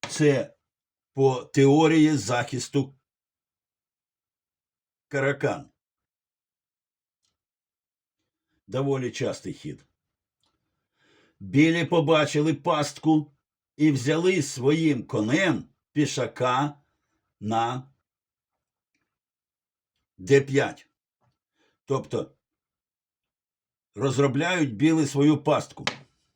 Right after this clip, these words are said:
Не пішаком взяли, а конем.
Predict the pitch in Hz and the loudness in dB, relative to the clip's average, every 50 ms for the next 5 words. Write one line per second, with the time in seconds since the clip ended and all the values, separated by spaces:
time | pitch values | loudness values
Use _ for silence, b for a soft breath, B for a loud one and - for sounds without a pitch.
0 | _ _ _ _ _ _ _ _ _ _ _ _ _ _ _ _ _ _ - 123 | _ _ _ _ _ _ _ _ _ _ _ _ _ _ _ _ _ _ -8 -6
1 | 135 131 - 123 104 - - - - - 120 135 147 139 120 160 180 175 180 185 | -6 -6 -6 -8 -10 -8 -10 -10 -8 -6 -4 -2 -2 0 0 -2 0 0 0 -2
2 | - - _ _ _ - 123 131 127 - 143 143 135 113 95 80 - | -2 -6 _ _ _ -6 -4 -4 0 0 2 2 2 0 -2 -4 -10